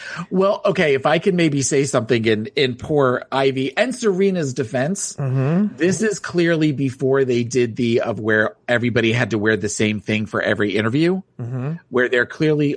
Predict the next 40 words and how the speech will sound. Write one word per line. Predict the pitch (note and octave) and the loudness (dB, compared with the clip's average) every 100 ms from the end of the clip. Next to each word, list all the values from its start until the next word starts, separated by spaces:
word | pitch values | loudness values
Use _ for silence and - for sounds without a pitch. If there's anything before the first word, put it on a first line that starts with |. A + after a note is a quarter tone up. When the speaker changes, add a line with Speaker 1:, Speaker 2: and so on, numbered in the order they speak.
| - | -2
Speaker 1:
all | A#2+ A#2+ A#2+ | 0 2 0
wearing, | A2 A#2+ A#2 A#2 G2+ | 0 2 2 -2 -4
di-, | C3+ - | -6 -4
they're, | A#2 A#2+ | -2 -2
they're | B2 C3 | 0 -2
interviewed | E3 E3+ E3 | 0 0 0
on | C#3+ C3 | 0 0
different | C3 C3 A2+ | -2 -6 -4
days, | A2 G#2+ G2 | -2 -2 -6
and | G#2+ | -4
they | A#2 | -4
don't | G#2 B2 A#2+ | -2 -2 -2
have | A#2 G#2+ | -2 -4
them | A2 | -6
saying, | F#2+ G#2+ G2 | -2 -2 0
"Put | A2 | -2
on | A2 | -2
the | G#2+ | -2
same | G2 G#2+ | -2 0
outfit | G#2 G2 G#2+ - | 0 0 -4 -6
so | |
that | A#2 | -4
we | G2+ | -4
can | F#2 F#2+ | -4 -4
mix | G2 - | -6 -6
and | G2+ | -6
match | G2 G2 - | -2 -2 -4
what | - G2+ | -6 -2
everybody's | F#2+ B2 B2+ E3 | -2 -2 -2 -4
Speaker 2:
Mm-hmm. | F#2 | -6
Speaker 1:
talking | F#2 A#2 | -8 -8
about." | B2 C3 D3+ - | 0 2 0 -2
Speaker 2:
Yeah. | C3+ A#2+ F2+ - | -6 -6 -8 -18
Speaker 1:
So | - - C#3 A#2+ A#2 A2+ - _ _ | -14 -10 -8 -2 0 -2 -6 _ _
there | A#2+ D3 | 0 0
were | D#3+ D#3 D3 | 2 0 0
times, | - C#3 C#3 C3 | 0 -2 -2 -2
particularly | - B2+ - E3 D3+ C3+ | -4 -4 -2 -2 0 0
with | B2 | 0
Serena, | - B2 G#2+ B2+ D#3 A#2 F#2 | -2 -8 -2 -2 0 0 0